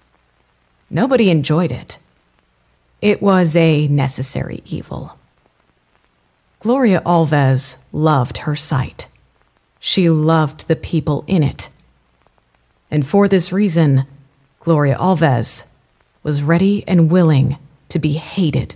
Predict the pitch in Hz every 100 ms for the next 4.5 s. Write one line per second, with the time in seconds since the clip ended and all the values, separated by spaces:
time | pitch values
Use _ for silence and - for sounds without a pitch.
0 | - 135 135 - 170 151 165 156 160 -
1 | 151 135 135 131 135 139 143 135 82 -
2 | _ _ _ _ _ _ _ _ _ _
3 | _ _ _ _ 175 190 208 190 170 170
4 | 170 - - -